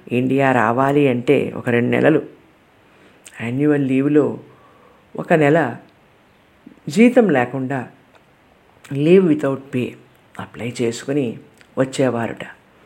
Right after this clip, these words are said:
ఇక్కడ అడుగుతున్నారు, మీలో కూడా ఎవరైనా ఉద్యోగం చేసేవాళ్ళు ఉంటే ఎప్పుడైనా ఒక నెల పాటు జీతం వద్దు అనుకొని సెలవు పెట్టారా?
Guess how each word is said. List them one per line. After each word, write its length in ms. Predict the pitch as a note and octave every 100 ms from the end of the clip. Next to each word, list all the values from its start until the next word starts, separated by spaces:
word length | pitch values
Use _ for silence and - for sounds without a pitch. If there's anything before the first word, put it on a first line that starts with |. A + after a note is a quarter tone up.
| - - -
ఇక్కడ 200 | - A2+
అడుగుతున్నారు, 800 | A2+ A#2 C3+ D#3+ D#3 D3 D3+ - -
మీలో 260 | C3+ D#3 E3
కూడా 320 | E3 E3+ E3+
ఎవరైనా 360 | D3 D#3 E3+
ఉద్యోగం 480 | D#3+ D3 G3+ A3 A#3 -
చేసేవాళ్ళు 640 | D#3+ - G#3+ G3+ F3+ F3
ఉంటే 420 | D#3+ D3+ D#3+ - - - - - - - _ -
ఎప్పుడైనా 720 | F3 - D4 D4 C4+ F3 D#3+ -
ఒక 160 | C#3+ D3
నెల 240 | D3+ F3
పాటు 580 | A3 A3+ A#3 G#3 C#3 C3 - _ - C3+
జీతం 520 | C3 F3+ F#3+ F#3 C#3+
వద్దు 420 | D#3+ D3 G3 G#3
అనుకొని 640 | D3 C#3+ C#3 D3 D#3 - - - - _ -
సెలవు 400 | - G2 G2 A#2+
పెట్టారా? 840 | B2 G2 A2+ C3+ D3 E3 F#3